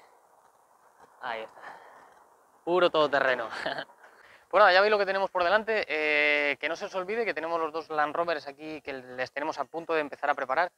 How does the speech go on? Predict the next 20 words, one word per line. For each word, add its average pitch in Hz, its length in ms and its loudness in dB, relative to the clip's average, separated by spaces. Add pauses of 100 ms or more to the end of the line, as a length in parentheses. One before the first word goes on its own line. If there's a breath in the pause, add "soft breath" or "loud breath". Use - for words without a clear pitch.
(220 soft breath)
Vamos 170 180 -2
a 170 60 -8
quitar 170 240 -4
primero 165 420 -4
del 160 80 -2
medio 165 300 -2
el, 151 280 -2 (440 soft breath)
el 139 560 -4
que 160 80 -4
era 156 100 6
grúa, 185 300 4
porque 131 160 -6
ese 151 160 -6
es 143 120 -10
un 143 80 -18
poco 143 160 -10
más 143 140 -2
sencillo, 185 420 -8
y 139 100 -14
después 131 360 -8